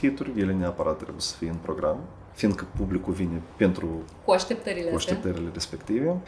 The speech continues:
Speaker 1: Alte zece piese sau opt piese ar, ar fi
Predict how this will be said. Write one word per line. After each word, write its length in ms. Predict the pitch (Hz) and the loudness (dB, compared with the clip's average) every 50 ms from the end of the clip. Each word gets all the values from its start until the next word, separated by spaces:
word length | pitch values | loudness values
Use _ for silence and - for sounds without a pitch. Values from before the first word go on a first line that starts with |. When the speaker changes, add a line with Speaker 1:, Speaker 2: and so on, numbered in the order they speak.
| - - - - - | -10 -18 -18 -2 4
Speaker 1:
Alte 300 | 143 147 156 247 - 226 | 8 8 8 8 8 4
zece 280 | 101 123 123 123 - - | 4 4 4 4 2 0
piese 380 | - - 110 104 95 - - | 0 4 4 4 4 4 0
sau 300 | - - - 85 82 85 92 | -2 2 4 4 6 6 6
opt 200 | 98 95 - - | 4 4 4 0
piese 360 | - - 104 95 85 - - | 0 2 2 2 2 2 0
ar, 120 | 85 82 87 - - - | 0 -2 -2 0 4 4
ar 100 | - - | 4 4
fi 340 | - - 117 104 101 92 | 6 6 6 8 8 6